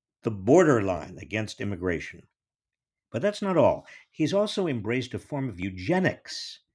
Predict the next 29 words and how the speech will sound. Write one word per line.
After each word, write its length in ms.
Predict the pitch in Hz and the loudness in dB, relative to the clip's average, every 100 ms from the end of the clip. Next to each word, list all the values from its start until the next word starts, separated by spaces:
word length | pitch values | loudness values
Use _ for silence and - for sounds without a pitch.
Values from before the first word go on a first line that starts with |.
| _ _ _ - | _ _ _ -14
in 140 | 90 | -6
which 160 | 104 110 | -6 -6
he 100 | 101 | -8
claims 440 | - 202 196 120 | -4 -2 -2 -4
that 120 | 117 | -8
the 80 | 107 | -10
future 420 | - 180 202 - | -10 -10 -10 -8
of 100 | 151 | -6
the 60 | 117 | -4
West 400 | 120 123 - - | -2 -4 -6 -14
is 180 | 95 - | -14 -12
threatened 600 | - 185 165 151 143 131 _ _ _ | -6 -6 -4 -6 -6 -10 _ _ _
by 120 | 104 | -4
the 120 | 98 | -2
racial 460 | 90 90 196 - 190 | -4 -2 -4 -4 -4
mixing 720 | 135 131 196 - 165 101 - _ _ _ _ _ _ | -4 -4 -6 -4 -4 -6 -8 _ _ _ _ _ _
of 160 | 85 73 | -10 -4
white 280 | 85 147 151 | -2 -2 -4
Christian 400 | - 131 - 117 | -6 -6 -4 -4
Europeans 920 | 110 107 - 123 78 78 - - - _ _ | -4 -4 -4 -4 -4 -8 -14 -16 -16 _ _
with 140 | 85 | 0
others. 360 | 104 90 73 - - - _ _ _ _ _ _ - - | 0 0 -6 -14 -20 -20 _ _ _ _ _ _ -20 -2
Orban 340 | 180 226 226 | 2 4 2
put 140 | 156 170 | 2 -2
it 160 | 104 | 0
bluntly 380 | 107 151 101 92 | 0 0 0 -4
in 100 | 87 | -4
a 40 | 95 | -6
speech 720 | - - 175 - - - | -8 -4 -2 -2 -4 -10